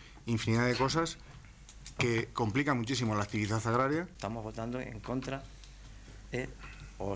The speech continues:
Speaker 2: el, dentro del Partido Popular se está votando en contra del cumplimiento de una ordenanza aprobada en pleno, es lo que entendemos. Lo que entendemos y así es.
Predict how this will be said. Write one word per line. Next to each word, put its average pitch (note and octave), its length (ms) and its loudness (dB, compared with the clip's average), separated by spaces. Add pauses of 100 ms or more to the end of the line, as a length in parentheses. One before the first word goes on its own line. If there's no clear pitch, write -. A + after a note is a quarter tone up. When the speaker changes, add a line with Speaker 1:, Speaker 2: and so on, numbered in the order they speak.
Speaker 2:
el, F#2 140 -4
dentro G2 320 -2
del A2 60 0
Partido G#2+ 240 -2
Popular A2 220 0
se G#2+ 120 -4
está G2+ 160 -4
votando A2 260 -2
en G#2+ 140 -4
contra A#2+ 400 -2 (540)
del B2 260 -2
cumplimiento G#2 600 -2
de G#2+ 120 -4
una G#2 220 -2
ordenanza A2 380 -2
aprobada A#2 300 -2
en G#2 120 -4
pleno, A#2+ 340 -4 (200)
es G#2+ 140 -8
lo G2+ 80 -6
que - 80 -6
entendemos. F#2+ 600 -6 (360)
Lo G#2 100 -2
que F#2 60 -4
entendemos G2 480 -4
y G#2 100 -4
así F#2 260 -4
es. F#2 200 -6